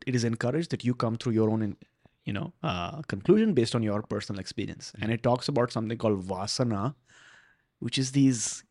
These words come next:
Speaker 1: yearnings that we tend to have. And a lot of times it's not childhood, but it's a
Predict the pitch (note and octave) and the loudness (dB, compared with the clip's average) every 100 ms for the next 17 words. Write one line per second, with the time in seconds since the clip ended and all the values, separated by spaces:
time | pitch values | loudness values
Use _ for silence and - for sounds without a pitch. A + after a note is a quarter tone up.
0 | - G2+ G#2 A2+ B2 C3+ B2+ G#2+ G#2+ G2 | -16 -6 0 4 6 4 4 2 0 -2
1 | G2 F#2+ F2 F2 - _ _ _ _ _ | -6 -8 -10 -14 -18 _ _ _ _ _
2 | _ _ _ _ - G#2+ G#2+ G#2+ G#2+ A#2 | _ _ _ _ -8 -2 0 0 0 2
3 | A#2+ A#2+ A#2+ A#2 A2+ - G#2+ G#2+ C3 C3 | 2 2 2 2 0 0 -2 -2 0 0
4 | C#3 - B2 G#2+ - | -2 -2 0 0 -2